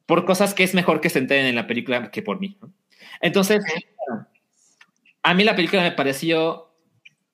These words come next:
Speaker 1: muy, muy chingona, porque la manera en que trata a sus personajes con una honestidad que no es usual,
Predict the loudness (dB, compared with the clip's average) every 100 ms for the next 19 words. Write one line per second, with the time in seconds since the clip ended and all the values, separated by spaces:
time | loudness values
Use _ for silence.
0 | _ _ 2 4 4 2 -2 0 2 2
1 | 2 -2 -4 -4 -4 -4 -8 -16 -20 _
2 | -2 -2 0 -2 -2 -6 _ _ _ -20
3 | -20 _ _ _ _ _ -2 0 0 0
4 | 0 0 -2 -2 -4 -8 _ -4 -2 -2
5 | 0 -2 -2 -4 -4 -4 -4 -2 -2 -2
6 | -4 -6 _ -2 -2 0 0 0 -2 -4
7 | -4 0 0 0 -4 -4 -2 0 0 2
8 | 0 -2 -4 -2 0 0 -4